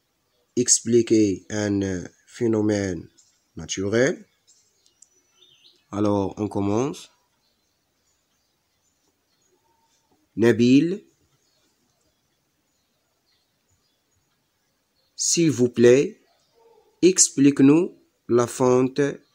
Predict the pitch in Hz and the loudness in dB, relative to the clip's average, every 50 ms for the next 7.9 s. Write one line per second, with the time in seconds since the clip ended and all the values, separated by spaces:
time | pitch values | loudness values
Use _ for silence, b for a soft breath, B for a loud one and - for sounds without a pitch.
0 | _ 98 95 120 113 98 127 127 117 95 82 - - - - - - - _ _ | _ -2 0 0 2 4 2 2 2 0 -4 -6 -8 -8 -8 -10 -12 -16 _ _
1 | _ _ _ _ _ _ _ _ _ _ _ _ _ _ _ _ _ _ _ _ | _ _ _ _ _ _ _ _ _ _ _ _ _ _ _ _ _ _ _ _
2 | _ _ _ _ _ - - - - 170 180 180 175 147 113 107 120 120 113 - | _ _ _ _ _ 0 2 2 2 2 2 4 4 2 2 2 -2 -2 -2 2
3 | - 117 120 120 127 143 180 190 - _ _ _ _ _ _ _ _ _ _ _ | 4 4 6 6 4 2 -2 -6 -12 _ _ _ _ _ _ _ _ _ _ _
4 | _ _ _ _ 156 170 170 - - - - - 135 127 131 131 - 131 127 131 | _ _ _ _ 2 2 2 2 0 0 -2 -2 0 0 0 2 2 2 2 4
5 | 139 147 170 - - _ _ _ _ _ _ 101 110 113 113 - - - 123 123 | 2 2 0 -4 -10 _ _ _ _ _ _ -4 -2 -2 -4 -4 -4 -2 0 2
6 | 123 127 131 131 131 - - 147 151 160 - _ _ _ _ _ _ _ _ 101 | 2 2 0 -2 -2 -4 -6 -6 -6 -8 -12 _ _ _ _ _ _ _ _ 0
7 | 113 113 110 120 120 127 113 90 78 - - - - - - - _ | 2 2 4 4 2 2 2 -2 -4 -8 -8 -8 -8 -10 -10 -16 _